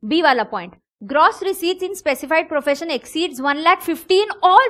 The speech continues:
three years immediately preceding the previous year, then they have to maintain, एक लिस्ट दिया है। ये लिस्ट कहाँ दिया है? सिक्स एफ में। फिर उनको ये मेंटेन करना है। मतलब, अगर ये कंडीशन सेटिस्फाई नहीं हुआ तो don't remember the other condition।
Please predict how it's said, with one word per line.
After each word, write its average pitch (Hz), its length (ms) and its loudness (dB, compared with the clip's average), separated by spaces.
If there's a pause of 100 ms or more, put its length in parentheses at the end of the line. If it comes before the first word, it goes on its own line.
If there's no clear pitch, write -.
three 440 260 2
years 262 320 0 (580)
immediately 403 680 0
preceding 370 440 -4
the 349 120 -6
previous 294 380 -6
year, 190 200 -6 (400)
then 330 280 0 (260)
they 330 80 2 (140)
have 277 180 4 (100)
to 392 100 -2
maintain, 359 320 -4
एक 339 120 -6
लिस्ट 294 300 -4
दिया 240 200 0
है। - 220 -8
ये 285 80 -8
लिस्ट 349 280 -8
कहाँ 339 240 -2
दिया 330 200 0
है? 370 120 0 (160)
सिक्स - 260 -12
एफ 185 160 -12 (100)
में। 196 60 -20 (540)
फिर 359 120 -4
उनको 370 240 -2
ये 339 160 0
मेंटेन 220 420 -6
करना 143 240 -14
है। - 80 -20 (420)
मतलब, 349 520 0 (100)
अगर 359 260 2
ये 403 180 2
कंडीशन 381 400 0
सेटिस्फाई 359 400 2
नहीं 349 280 -2
हुआ 359 240 4
तो 370 300 0 (400)
don't 440 240 -2
remember 370 320 -6
the 339 120 2
other 285 180 -6
condition। 262 420 -12